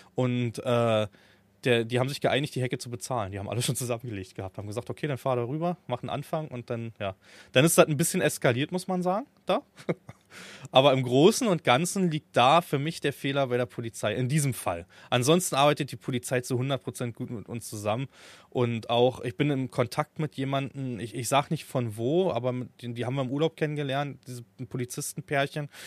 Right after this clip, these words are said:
Und auch der hat mir, wir haben lange privat geschrieben und auch er sagt, es ist alles gut, bleibt alle, macht alles das, was rechtens ist und wir mischen uns kein bisschen ein, ne?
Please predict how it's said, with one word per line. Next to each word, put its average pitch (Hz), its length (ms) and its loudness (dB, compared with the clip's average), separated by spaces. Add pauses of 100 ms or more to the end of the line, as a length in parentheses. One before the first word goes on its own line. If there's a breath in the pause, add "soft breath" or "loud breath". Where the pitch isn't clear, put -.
(300 loud breath)
Und 127 360 0
auch 135 180 0
der 135 200 4
hat 143 100 0
mir, 139 140 -6 (120)
wir 123 140 -4
haben 120 160 -2
lange 127 240 4
privat 123 480 2
geschrieben 131 460 -6
und 113 120 -8
auch 113 140 0
er 120 220 -2
sagt, 123 320 -4
es 120 60 -14
ist - 240 -10
alles 139 340 -2
gut, 147 260 -6
bleibt 135 300 -2
alle, 143 260 0
macht 143 240 -2
alles 180 320 4
das, - 240 -4
was 135 200 -2
rechtens 180 420 -2
ist - 180 -4
und 156 200 -10
wir 127 60 -4
mischen 139 300 -4
uns 123 180 -8
kein 135 300 0
bisschen 113 300 -8
ein, 98 260 -8
ne? 90 200 -10